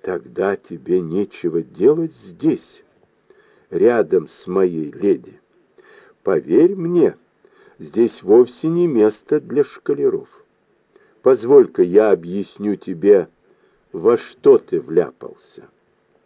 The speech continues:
Лорд Оливер нуждается в деньгах, чтобы заплатить своим солдатам, и уже ограбил все близлежащие города,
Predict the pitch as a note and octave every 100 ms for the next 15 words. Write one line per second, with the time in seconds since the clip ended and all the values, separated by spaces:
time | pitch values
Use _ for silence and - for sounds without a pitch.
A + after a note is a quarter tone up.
0 | _ _ _ _ _ _ _ _ _ _
1 | _ _ _ _ _ _ _ _ - F#2+
2 | G2 C3+ A#2+ - D#3 D3 E2+ C#2+ C#2 -
3 | _ _ _ _ _ _ _ - G2 F2
4 | E2 A2 G#2 - G#2+ F2 E2 A#2 A#2 G#2
5 | D#2+ - - _ _ _ _ _ - -
6 | G2 G#2 G#2+ - G#2 - - G3+ - -
7 | F#2+ B2 D3+ - D3 C#3+ G#2+ D2 _ -
8 | _ _ _ _ _ _ _ _ _ -
9 | A2+ A2 C3 E3+ C3 C3+ D3 C#3+ D3+ C3
10 | - C3+ D#3 A#2+ C3+ G#2+ A#2 G2 C3+ C3
11 | - C3 B2+ C3 C#3+ B2+ A2+